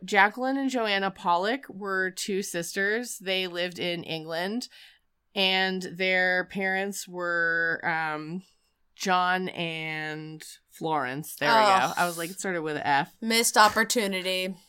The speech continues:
Speaker 2: Should have been Jill or
Speaker 1: See,
Speaker 2: something.
Speaker 1: but John and Florence, I mean, he can't help. He married Florence, but they did name all of their kids with J names, right? So
Speaker 2: Mm-hmm.
Speaker 1: they had Jacqueline and Joanna Pollock. Jacqueline and Joanna were not twins, but they were,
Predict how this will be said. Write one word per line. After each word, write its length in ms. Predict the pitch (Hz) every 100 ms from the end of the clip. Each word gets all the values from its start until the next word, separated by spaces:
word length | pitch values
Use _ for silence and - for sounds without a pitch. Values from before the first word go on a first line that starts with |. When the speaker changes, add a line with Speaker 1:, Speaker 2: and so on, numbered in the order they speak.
| _ _ _
Speaker 2:
Should 220 | - - 262
have 80 |
been 180 | 208 196
Jill 440 | 180 202 202 220 190
or 80 |
Speaker 1:
See, 120 | 175 311
Speaker 2:
something. 220 | 262 277
Speaker 1:
but 80 | 269
John 220 | 277 294
and 120 | 320
Florence, 480 | 277 262 262 277 247
I 80 | 226
mean, 200 | 285 277
he 180 | 285 302
can't 200 | 294 247
help. 160 | 208 185
He 120 | 226
married 320 | 220 208 190
Florence, 400 | 190 180 160 135
but 180 | - 196
they 160 | 220 220
did 360 | 175 233 233
name 340 | 220 220 208 196
all 300 | 180 180 185
of 100 | 175
their 160 | 185
kids 600 | 175 196 170 151 156 165
with 180 | 170 160
J 240 | - 151 147
names, 460 | 123 107 135 165
right? 280 | 151 139 143
So 100 | 240
Speaker 2:
Mm-hmm. 80 | 233
Speaker 1:
they 140 | 170 185
had 260 | 190 180
Jacqueline 580 | 170 180 196 - 247 240
and 140 | 196
Joanna 360 | 196 165 151 143
Pollock. 500 | 180 - 101 107 - - - - -
Jacqueline 460 | - 247 294 381 381
and 100 | 349
Joanna 520 | 277 240 202 202 214 214
were 220 | 202 196
not 380 | 185 190 185 190
twins, 800 | - 196 160 147 170 277 339 - - -
but 180 | - 208
they 180 | 220 226
were, 560 | 214 220 208 196 208